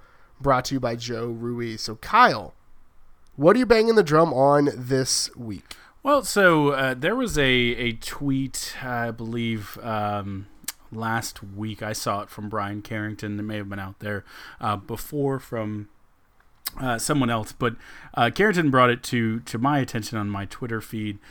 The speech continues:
Speaker 2: Um, but basically, it looked at the potential as the, the new, um, name and, name, image, and likeness, uh, kind of, um, rules have been passed,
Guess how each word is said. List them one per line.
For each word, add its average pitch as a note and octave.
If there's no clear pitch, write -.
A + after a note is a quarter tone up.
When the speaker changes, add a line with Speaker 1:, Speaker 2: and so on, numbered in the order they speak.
Speaker 2:
Um, A2
but A2+
basically, B2
it D3
looked E3+
at F3
the C#3
potential D3
as A2
the, A2
the A2
new, C#3
um, G#2+
name B2
and, B2
name, C#3
image, A#2+
and G#2
likeness, A2+
uh, G#2+
kind A2+
of, G#2
um, G#2
rules D#3
have G#2+
been G#2
passed, D#3